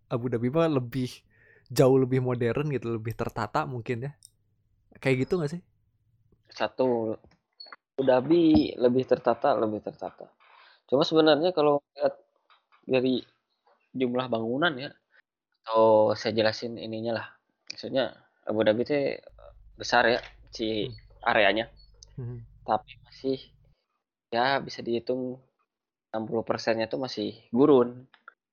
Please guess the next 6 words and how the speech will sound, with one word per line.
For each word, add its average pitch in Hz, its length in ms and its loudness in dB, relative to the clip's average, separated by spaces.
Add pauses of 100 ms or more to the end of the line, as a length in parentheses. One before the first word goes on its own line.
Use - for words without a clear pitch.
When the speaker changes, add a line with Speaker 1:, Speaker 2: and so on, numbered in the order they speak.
(140)
Speaker 2:
Jadi 110 320 -2 (260)
untuk 104 360 -8 (840)
peradaban 98 600 2
kayak 98 480 -2 (880)
penduduk 107 760 0
gitu, 110 380 -6